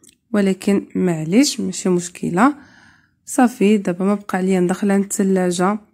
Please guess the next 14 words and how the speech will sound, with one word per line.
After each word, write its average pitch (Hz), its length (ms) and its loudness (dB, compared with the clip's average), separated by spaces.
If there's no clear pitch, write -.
واحد 180 220 -8
نص 180 260 -4
ساعه، 170 400 0
وغادي 226 360 2
نبدا 190 380 2
ن-، 180 640 0
نزينها 196 640 2
معاكم. 170 640 2
وضروري 202 680 4
كخصها 220 540 0
تدخل 202 320 -2
للثلاجه 190 680 2
باش 170 320 0
كتبرد 233 600 2